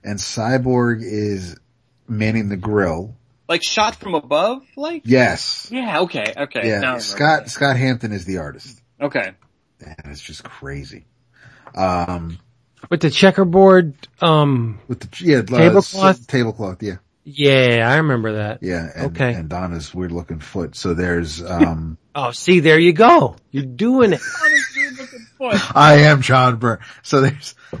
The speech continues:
Speaker 1: so yeah, so that's, so that's seventy-nine. I, I wanna read the rest of, uh, Perez's interview. In Your Travels, I did not get to finish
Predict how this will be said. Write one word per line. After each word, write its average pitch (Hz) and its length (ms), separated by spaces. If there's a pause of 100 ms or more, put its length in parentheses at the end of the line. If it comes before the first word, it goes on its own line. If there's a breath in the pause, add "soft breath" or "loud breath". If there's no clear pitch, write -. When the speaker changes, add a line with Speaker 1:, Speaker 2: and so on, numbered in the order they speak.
Speaker 1:
so 127 140
yeah, 120 240
so 110 120
that's, 117 300
so - 200
that's 117 260
seventy-nine. 110 720
I, 90 100
I 101 40
wanna 101 220
read 101 160
the 92 80
rest 92 320
of, 87 320
uh, 78 640
Perez's 90 400
interview. 82 300 (560 loud breath)
In 175 160
Your 185 80
Travels, 147 500 (100)
I 147 140
did 165 300
not 220 320
get 185 180
to 156 140
finish - 960